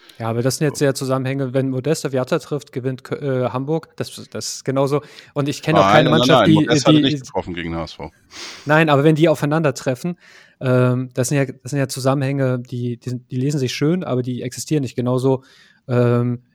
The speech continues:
Speaker 1: ich kenn keine Mannschaft, die, wenn sie den Ball hat, nicht das Tor schießen möchte. Dann frage ich mich unter anderem, wie du ein Tor schießen möchtest. Und dann frage ich mich über den
Speaker 2: Mhm.
Speaker 1: Sinn des Fußballs.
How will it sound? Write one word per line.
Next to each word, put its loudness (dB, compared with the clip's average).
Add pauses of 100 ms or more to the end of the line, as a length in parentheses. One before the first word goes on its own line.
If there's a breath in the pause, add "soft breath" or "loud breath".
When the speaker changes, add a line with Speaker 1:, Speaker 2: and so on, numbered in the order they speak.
(160)
Speaker 1:
ich -10
kenn 2
keine 0
Mannschaft, -2
die, -6
wenn 0
sie -6
den -6
Ball -2
hat, -4
nicht 2
das -2
Tor -4
schießen -10
möchte. -14
Dann -10
frage 0
ich -8
mich -6
unter -4
anderem, -4
wie -6
du -4
ein -4
Tor 0
schießen -6
möchtest. -14
Und -12
dann -2
frage -4
ich -20
mich -16
über -8
den -10
Speaker 2:
Mhm. -8
Speaker 1:
Sinn 2
des -8
Fußballs. -16